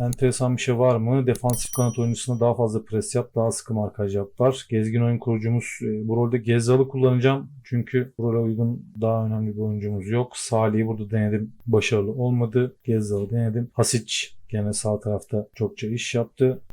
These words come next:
Larin ve Batshuayi'yi de ön tarafta kullandık. Hemen geçelim. Bakalım ligde neler yapmışız. Ligde iyi işler yaptık. Şampiyonlar Ligi'nde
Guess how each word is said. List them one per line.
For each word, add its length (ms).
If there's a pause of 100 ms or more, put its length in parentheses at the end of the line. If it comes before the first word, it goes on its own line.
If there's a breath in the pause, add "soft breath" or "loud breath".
Larin 320
ve 140
Batshuayi'yi 480
de 260
ön 160
tarafta 400
kullandık. 680
Hemen 400
geçelim. 480 (120)
Bakalım 480
ligde 240
neler 240
yapmışız. 760 (280)
Ligde 380
iyi 120
işler 260
yaptık. 400
Şampiyonlar 580
Ligi'nde 460